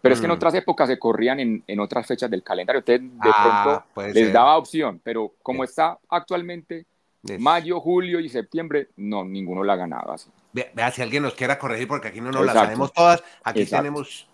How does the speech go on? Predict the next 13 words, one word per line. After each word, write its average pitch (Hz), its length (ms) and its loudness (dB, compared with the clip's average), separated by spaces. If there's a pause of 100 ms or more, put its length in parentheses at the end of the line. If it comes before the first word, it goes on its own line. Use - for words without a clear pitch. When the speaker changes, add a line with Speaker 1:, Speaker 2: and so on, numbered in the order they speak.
Speaker 2:
comentarios 139 640 0
debajo 127 360 2
del 123 120 -4
canal 113 260 -8
de 143 100 -6
YouTube 156 460 2
o 123 100 -4
ahí 117 120 -4
mismo 160 320 -4
en 107 60 -8
Spotify, 110 580 -4
escríbanos. 143 640 -4
Speaker 1:
Ujú. 139 60 -16